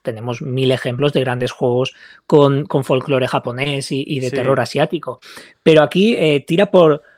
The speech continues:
Speaker 1: por lo más occidental y la verdad es que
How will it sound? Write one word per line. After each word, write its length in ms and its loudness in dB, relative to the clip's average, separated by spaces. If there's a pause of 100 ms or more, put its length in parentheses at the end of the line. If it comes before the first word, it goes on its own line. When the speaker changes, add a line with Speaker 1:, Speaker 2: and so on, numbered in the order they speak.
(140)
Speaker 1:
por 140 -2
lo 80 0
más 440 -2
occidental 800 -4
y 80 -8
la 120 -4
verdad 280 -4
es 140 -10
que 280 -4